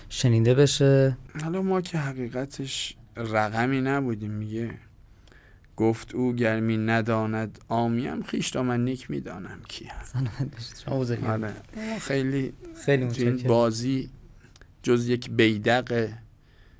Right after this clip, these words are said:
Speaker 2: ساده، اه، میگه تا چه بازی رخ نماید بیدقی خواهیم راند. یه سربازی تکون می‌دیم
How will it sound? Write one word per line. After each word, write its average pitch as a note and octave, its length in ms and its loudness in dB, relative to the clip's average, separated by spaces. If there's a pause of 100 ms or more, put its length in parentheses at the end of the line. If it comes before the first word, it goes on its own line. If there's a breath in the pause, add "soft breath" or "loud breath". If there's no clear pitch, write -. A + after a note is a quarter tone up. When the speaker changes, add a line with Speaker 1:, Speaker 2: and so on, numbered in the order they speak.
(160 soft breath)
Speaker 2:
ساده، A#2+ 840 0 (460)
اه، G#2 80 -6 (1040)
میگه G#2 440 -8
تا G#2 360 -6 (100)
چه - 180 -4
بازی A2 460 -2
رخ A2 280 -6
نماید E3 500 -2
بیدقی C3 480 4
خواهیم G#2 580 -8
راند. - 380 -20 (1300 soft breath)
یه A3 360 -12
سربازی D3 600 0
تکون C3+ 340 -2
می‌دیم B2+ 520 -2